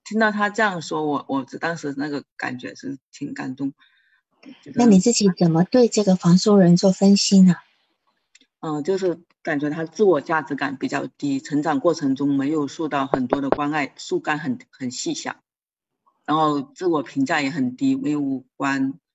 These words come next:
Speaker 1: 呃，还有一个就是
Speaker 2: 嗯。
Speaker 1: 房子都没有门，没有窗，就很封闭式的，
Speaker 2: 嗯，嗯。
Speaker 1: 就把自己内心关住了。
Speaker 2: 嗯，嗯，嗯。
Speaker 1: 然后底线也画了，
Speaker 2: 嗯，嗯，嗯。
Speaker 1: 就没有安全感，包括这个房子的这个圆，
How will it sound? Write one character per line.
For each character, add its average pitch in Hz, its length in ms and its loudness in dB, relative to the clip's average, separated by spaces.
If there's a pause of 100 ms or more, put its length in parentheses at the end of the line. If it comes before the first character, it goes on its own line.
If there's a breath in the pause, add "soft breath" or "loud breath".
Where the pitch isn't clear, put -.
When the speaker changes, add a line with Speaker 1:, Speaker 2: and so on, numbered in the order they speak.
(560)
Speaker 1:
呃， - 360 -12
还 156 100 -6
有 165 160 2
一 151 40 2
个 165 140 0
就 160 100 -8
是 160 80 2
Speaker 2:
嗯。 202 160 6 (500)
Speaker 1:
房 151 300 -2
子 170 180 -2
都 147 140 -2
没 143 240 2
有 156 120 2
门， 131 540 -2
没 143 100 -4
有 147 160 -2
窗， 139 600 -6
就 156 140 -10
很 139 180 -10
封 170 320 0
闭 190 180 6
式 196 140 4 (120)
的， 135 100 -10
Speaker 2:
嗯， - 680 -18
嗯。 - 0 -
Speaker 1:
就 208 100 0
把 240 100 6
自 190 140 4
己 202 80 4 (140)
内 170 160 -6
心 170 260 -2
关 170 280 -4
住 185 180 0
了。 127 220 -6 (580)
Speaker 2:
嗯， 143 80 -8
嗯， - 20 -2
嗯。 - 0 -
Speaker 1:
然 247 120 6
后 233 60 6 (300)
底 - 100 -12
线 190 180 8
也 151 100 4
画 160 320 0
了， 135 180 -2
Speaker 2:
嗯， - 0 -
嗯， - 20 -6
嗯。 - 20 -14
Speaker 1:
就 139 100 -4
没 139 80 0
有 147 80 0
安 147 180 -2
全 135 300 -4
感， - 240 -6 (240)
包 165 100 -2
括 160 140 0
这 160 80 -6
个 165 140 -2
房 139 260 -2
子 151 140 -4
的 131 340 -6
这 - 80 -8
个 156 80 -4
圆， 135 320 0